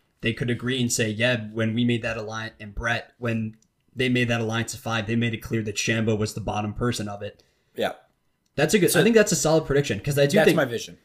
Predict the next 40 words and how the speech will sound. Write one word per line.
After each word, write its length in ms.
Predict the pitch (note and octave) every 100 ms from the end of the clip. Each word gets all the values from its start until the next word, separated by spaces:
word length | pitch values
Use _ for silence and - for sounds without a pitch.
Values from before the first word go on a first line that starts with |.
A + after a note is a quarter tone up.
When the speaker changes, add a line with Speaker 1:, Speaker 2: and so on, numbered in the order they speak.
| _ -
Speaker 1:
Eric 240 | C3+ D#3+
makes 200 | D3+ D#3
it 120 | D#3+ B2+
to 60 |
the 120 | A2+
end. 160 | C3 C3
I 60 | G2+
think 160 | A#2+
he 60 | A#2+
has 120 | A#2
a 60 | G#2
good 180 | A#2
chance 300 | A#2 A#2+ A#2 A#2+
of 120 | G2+
getting, 400 | A2+ A2+ G#2+ G#2+ _
if 160 | A#2+ C3+
you 100 | C3
have 320 | B2 A#2 A2 - -
Dave, 480 | A#2 A#2+ B2+ B2+ -
Brett, 240 | A2+ A#2
and 100 | A2+
John 320 | A#2+ A2+ B2
all 220 | B2 A#2
on 160 | A2 G#2
the 60 | G2+
jury, 480 | A2 A2+ C#3 C#3+ _ _ _ _ _ -
I 120 | B2
think 120 | E3+
those 160 | D3+ C#3
are 60 |
three 220 | B2+ B2+ B2
votes 260 | A#2+ B2
that 100 | A2+
Eric 200 | A2 A2 -
could 100 | G#2+
easily 300 | G#2+ G2+ G2
get 320 | G#2 F#2 -
right 200 | F#2+ F2+
now. 280 | G2 F2+ F#2 _ _ _ _
Speaker 2:
So, 400 | - F3+ D#3+ D3